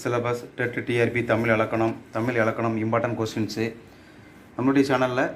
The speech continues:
ஏற்கனவே டெட் டி ஆர் பி இம்பார்ட்டன்ட் கொஸ்டின்ஸு, தமிழ் இலக்கண கொஸ்டின்ஸு,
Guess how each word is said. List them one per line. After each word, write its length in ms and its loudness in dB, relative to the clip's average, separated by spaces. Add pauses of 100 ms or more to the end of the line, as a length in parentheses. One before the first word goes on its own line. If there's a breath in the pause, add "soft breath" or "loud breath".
(140)
ஏற்கனவே 640 0
டெட் 360 0
டி 220 -2
ஆர் 200 0
பி 280 0
இம்பார்ட்டன்ட் 380 0
கொஸ்டின்ஸு, 480 0
தமிழ் 260 0
இலக்கண 320 0
கொஸ்டின்ஸு, 540 0